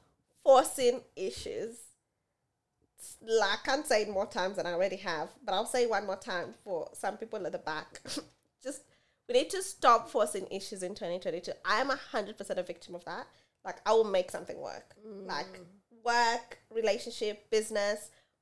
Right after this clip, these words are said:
Speaker 1: friendship. I'm like, I take it upon myself,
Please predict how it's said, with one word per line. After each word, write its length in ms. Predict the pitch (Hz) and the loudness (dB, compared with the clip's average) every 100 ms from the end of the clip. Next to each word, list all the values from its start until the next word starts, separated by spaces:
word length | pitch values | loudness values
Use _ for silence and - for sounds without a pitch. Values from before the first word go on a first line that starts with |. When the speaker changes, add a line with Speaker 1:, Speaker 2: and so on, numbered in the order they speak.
| - | 0
Speaker 1:
friendship. 500 | 226 220 247 214 214 | 2 2 2 0 0
I'm 120 | - 214 | -4 0
like, 340 | 196 190 - _ - | 2 0 -4 _ 2
I 200 | 233 262 | 6 6
take 240 | - 285 | 6 2
it 60 | 262 | 2
upon 280 | 247 240 233 | 2 2 4
myself, 840 | 180 220 - - 214 349 571 | 4 2 -2 6 10 12 10